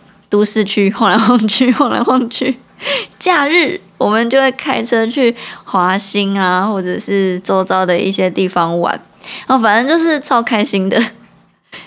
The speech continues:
呃，那阵子因为在新加坡我小赚一点钱，然后加上我那个男朋友他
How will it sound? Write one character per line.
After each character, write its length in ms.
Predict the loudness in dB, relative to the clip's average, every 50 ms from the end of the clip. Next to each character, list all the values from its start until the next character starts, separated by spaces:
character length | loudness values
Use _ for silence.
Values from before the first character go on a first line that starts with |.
| -12 -6
呃， 180 | -2 0 0 2
那 160 | 2 2 2
阵 240 | 4 2 2 2 2
子 140 | 0 2 2
因 160 | 2 2 2
为 160 | 2 2 2
在 180 | 2 2 0 0
新 160 | 0 0 0
加 120 | 0 0
坡 120 | 2 2 2
我 120 | 2 2
小 200 | 0 0 -2 -2
赚 240 | -2 -2 -2 -2 -2
一 40 | -2
点 220 | -4 -6 -6 -6
钱， 280 | -10 -8 -8 -6 -6 -4 -4
然 120 | -2 -2
后 100 | -2 -2
加 220 | 0 0 0 0
上 180 | 0 0 0 0
我 80 | 0 -2
那 140 | -2 -2
个 100 | -2 -2
男 180 | 0 0 -2 0
朋 140 | 0 0 0
友 160 | 0 0 -2
他 380 | -2 -2 -2 0 0 0 0